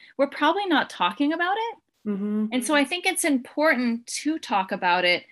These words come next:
Speaker 1: because if we're not talking about it,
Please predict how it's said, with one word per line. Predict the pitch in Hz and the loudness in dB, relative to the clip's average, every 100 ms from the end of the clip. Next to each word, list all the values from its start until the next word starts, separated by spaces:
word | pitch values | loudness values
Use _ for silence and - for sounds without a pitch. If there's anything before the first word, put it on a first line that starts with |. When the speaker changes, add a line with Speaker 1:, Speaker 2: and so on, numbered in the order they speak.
| _ _ _ | _ _ _
Speaker 1:
because | 233 233 254 240 233 | -6 -2 2 2 2
if | 226 226 | -2 -2
we're | 240 311 339 | 4 4 6
not | 302 - | 4 4
talking | 262 233 240 214 | 2 2 2 -2
about | 202 196 | 0 2
it, | 202 196 | 0 -2